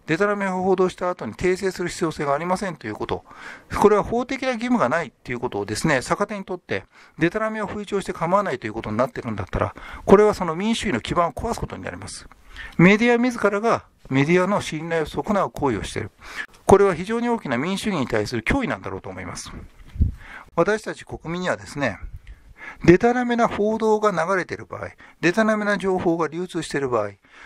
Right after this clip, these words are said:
それを排除していく責任は日本のメディアにあるんだということをですね、強く私たちは権利意識として持つべきなんだろうと思う。私たちは知る権利がある。その知る権利は国や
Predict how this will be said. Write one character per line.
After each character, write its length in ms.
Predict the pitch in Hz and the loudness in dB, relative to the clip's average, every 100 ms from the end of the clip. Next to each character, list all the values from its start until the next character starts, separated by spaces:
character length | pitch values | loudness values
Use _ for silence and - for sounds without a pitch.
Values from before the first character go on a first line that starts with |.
| - | -6
そ 160 | 196 | -2
れ 80 | 208 | 0
を 120 | 240 | -2
排 320 | 190 - 277 214 | -4 -2 -2 -2
除 140 | 123 | -8
し 80 | - | -8
て 80 | 104 | -10
い 60 | |
く 80 | 98 | -8
責 240 | - 107 | -8 -6
任 180 | 117 120 | -2 2
は 220 | 160 123 _ _ - - | 2 2 _ _ -16 -2
日 120 | 160 | 0
本 260 | 175 254 254 | 4 4 4
の 100 | 240 | 2
メ 160 | 135 | 0
デ 100 | 160 | 0
ィ 40 | 220 | 2
ア 40 | |
に 100 | 226 | 2
あ 80 | 220 | 2
る 100 | 160 | -2
ん 40 | |
だ 80 | - | -8
と 100 | - - _ _ _ - _ _ _ _ _ | -18 -20 _ _ _ -20 _ _ _ _ _
い 80 | 196 | 4
う 80 | 208 | 6
こ 120 | 214 | 4
と 100 | 147 | 0
を 60 | 104 | -6
で 100 | 101 | -4
す 100 | 160 | -2
ね、 280 | 127 101 _ _ - _ - | -2 -2 _ _ -20 _ -6
強 340 | - 269 277 | -2 0 0
く 120 | - | -2
私 240 | 113 156 - | -2 -2 -4
た 100 | 117 | -6
ち 100 | 110 | -6
は 60 | |
権 260 | - 202 220 | -2 -2 -2
利 80 | 226 | -4
意 20 | |
識 180 | - - | -6 -8
と 80 | 101 | -8
し 60 | |
て 80 | 117 | -2
持 120 | 180 | 0
つ 80 | - | 0
べ 100 | 143 | -4
き 80 | 117 | -6
な 100 | 95 | -12
ん 60 | |
だ 60 | 101 | -10
ろ 80 | 104 | -10
う 40 | |
と 80 | 101 | -10
思 100 | 98 | -18
う。 40 | - - - - - - - - - | -16 -10 -10 -10 -16 -20 -18 -18 -2
私 340 | 165 180 214 - | 2 2 0 -4
た 140 | 180 | -10
ち 100 | - | -8
は 240 | 220 156 - _ - | -4 -4 -4 _ -16
知 220 | - - | -4 0
る 100 | 175 | 0
権 220 | 214 254 165 | 0 -4 -4
利 80 | |
が 120 | 95 95 | -8 -12
あ 40 | |
る。 80 | - _ _ _ - | -18 _ _ _ -16
そ 140 | - 202 | 0 0
の 80 | 208 | 0
知 140 | 220 | -4
る 80 | 208 | -6
権 240 | 220 214 | -4 0
利 80 | 180 | 0
は 80 | 135 | 0
国 320 | - 190 233 | -2 -2 0
や 160 | 196 | -2